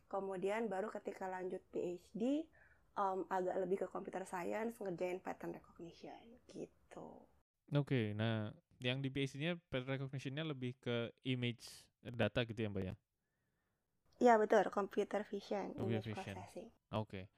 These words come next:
Speaker 2: Nah, em, itu kan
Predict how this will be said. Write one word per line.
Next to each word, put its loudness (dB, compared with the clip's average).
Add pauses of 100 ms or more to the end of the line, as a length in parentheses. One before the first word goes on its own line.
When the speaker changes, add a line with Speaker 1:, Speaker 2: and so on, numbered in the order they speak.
(540)
Speaker 2:
Nah, -2 (240)
em, -2 (240)
itu 0
kan 4